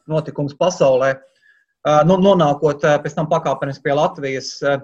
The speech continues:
nu, es domāju, ka, eh, šis gads, atšķirībā no divtūkstoš deviņpadsmitā gada, em, ir mazāk,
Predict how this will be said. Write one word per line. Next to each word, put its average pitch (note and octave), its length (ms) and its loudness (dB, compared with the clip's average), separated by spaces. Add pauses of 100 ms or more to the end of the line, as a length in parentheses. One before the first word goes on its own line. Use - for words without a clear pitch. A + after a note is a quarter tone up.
(340)
nu, F#3+ 100 -2
es G3 80 -2
domāju, A3+ 400 2
ka, F#3 80 2
eh, E3 440 2 (360)
šis A3+ 400 -8
gads, D#3 320 0
atšķirībā C#3+ 600 -2
no D3 120 -4
divtūkstoš D#3 640 -6
deviņpadsmitā E3+ 720 -6 (120)
gada, B2+ 500 -4 (420)
em, C3 720 -6 (120)
ir C#3 140 -8
mazāk, C#3+ 680 -2